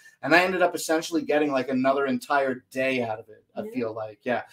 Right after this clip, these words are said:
Speaker 1: several hours of
Speaker 2: That's
Speaker 1: use I
Speaker 2: good.
Speaker 1: got out of it after it said battery low.
Speaker 2: That's really good.
Speaker 1: Yeah, I like it a lot. It's really heavy, though, like you said.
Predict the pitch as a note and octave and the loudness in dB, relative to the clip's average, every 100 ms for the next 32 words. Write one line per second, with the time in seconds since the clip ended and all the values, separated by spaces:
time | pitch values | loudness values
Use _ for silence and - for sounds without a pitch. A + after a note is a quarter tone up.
0 | - - - - G3 G3 D#3+ C#3+ C#3 C#3 | -20 -10 -6 6 8 8 8 6 6 4
1 | C3 C3 A#2 A2 - B2 A#2+ G#2 B2+ B2+ | 6 6 4 -2 -6 -4 -4 0 0 0
2 | A3 A2+ A#2 A#2 B2 B2+ B2 A2+ - B2 | 0 -2 0 -2 0 0 -2 -2 -2 -4
3 | A#2+ A#2 - B2 A2 - A#2 A2+ A2+ G#2+ | -4 -6 -6 -6 -6 -8 -10 -10 -12 -12
4 | G#2 G#2 - F3+ F#3 F3 - D#3+ E3 _ | -14 -16 -16 -14 -12 -12 -14 -20 -20 _
5 | _ C#3+ B2+ - C#3+ D3 C#3+ C#3 C3 A#2 | _ 6 8 8 8 8 8 6 6 4
6 | A2+ A#2+ - D#3 D#3 C3+ C3 A#2+ A#2 A#2 | 2 -4 8 10 12 8 6 4 4 2
7 | A2+ A2+ - A#2+ | 0 -4 0 0